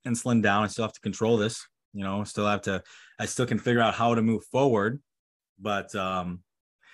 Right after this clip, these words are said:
you know, maybe a, a great example of something like this would be, um, early twenty twenty when people were getting diagnosed with, you know, covid and having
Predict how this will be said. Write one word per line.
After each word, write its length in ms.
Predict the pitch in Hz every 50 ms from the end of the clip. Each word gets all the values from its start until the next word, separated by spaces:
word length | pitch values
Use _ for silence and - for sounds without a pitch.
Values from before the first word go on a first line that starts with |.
| - -
you 60 | 107
know, 200 | 107 107 107 107
maybe 380 | 104 104 113 120 123 127 127 123
a, 220 | 117 113 113 117
a 60 | 113
great 220 | 104 110 117 120 120
example 440 | 113 101 101 107 117 120 120 107 101
of 180 | 98 98 90
something 300 | - - 107 92 - 104
like 240 | 98 98 95 92 -
this 280 | - 98 98 95 - -
would 160 | 98 90 90
be, 380 | 95 95 95 95 95 90 90 _ _ - - - _ _ -
um, 480 | 87 87 87 87 87 87 85 85 82 - _ _ _ _ _ _ _ _ _ _ -
early 480 | 117 117 117 117 117 113 113 113 110
twenty 320 | 107 - - 120 117 110 101
twenty 360 | - - 123 139 135 110 107
when 160 | 104 104 95
people 240 | - - 113 117 107
were 80 | 104 98
getting 200 | 95 101 98 95
diagnosed 540 | 98 98 95 98 98 101 98 98 92 -
with, 240 | 98 95 92 87 - - - -
you 100 | 92 92
know, 100 | 90 85
covid 560 | 85 - 117 131 113 95 95 123 117 - 98
and 220 | 101 92 90 90 90
having 380 | 92 92 92 95 90 87 85